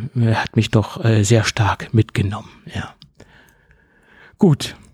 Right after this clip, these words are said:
Ich würde sagen, aufgrund der fortgeschrittenen Zeit und aufgrund dessen, dass das Christkind gerade vor der Tür steht, äh, mehr oder weniger würd, äh,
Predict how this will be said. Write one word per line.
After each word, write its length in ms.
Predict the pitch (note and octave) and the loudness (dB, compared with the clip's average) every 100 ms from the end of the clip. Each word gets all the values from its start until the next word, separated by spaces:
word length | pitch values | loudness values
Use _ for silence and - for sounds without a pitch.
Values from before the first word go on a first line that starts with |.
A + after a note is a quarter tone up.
| _ - - - | _ -20 -10 -2
Ich 260 | F#3 - | -2 -2
würde 260 | C3+ C#3 C#3 | 0 4 4
sagen, 300 | B2+ C#3 D3+ | 6 4 4
aufgrund 260 | A#2+ C#3+ B2+ | 2 0 0
der 60 | |
fortgeschrittenen 640 | B2+ B2 B2 - A2+ G#2 G2 | 0 0 -2 -2 -2 -2 0
Zeit 320 | B2+ D3 C3+ | 2 4 2
und 100 | A#2+ | -2
aufgrund 380 | B2 - A2 B2+ | 0 0 0 0
dessen, 240 | C3 C#3 | 0 0
dass 220 | - A2+ | 0 0
das 180 | A2+ - | 0 -2
Christkind 500 | - E3 - A2 G#2+ | 0 -2 0 -2 0
gerade 300 | - G#2 G#2+ | 0 2 2
vor 140 | - A2 | 2 0
der 100 | G#2 | 2
Tür 160 | B2 | -2
steht, 300 | - C#3 D#3+ - - - - - - _ - | 0 0 0 -4 -14 -14 -14 -14 -18 _ 0
äh, 280 | D3+ C#3 C#3+ | 2 4 4
mehr 200 | B2+ C3 | 4 4
oder 160 | B2+ | 4
weniger 440 | A#2 B2+ C#3 D3+ - | 4 4 4 2 0
würd, 380 | A#2 A#2 C3 - _ - | 0 0 0 -6 _ 0
äh, 1040 | C3 B2+ B2 B2+ C#3 C3+ B2 B2 - | 2 4 2 4 2 2 0 -2 -4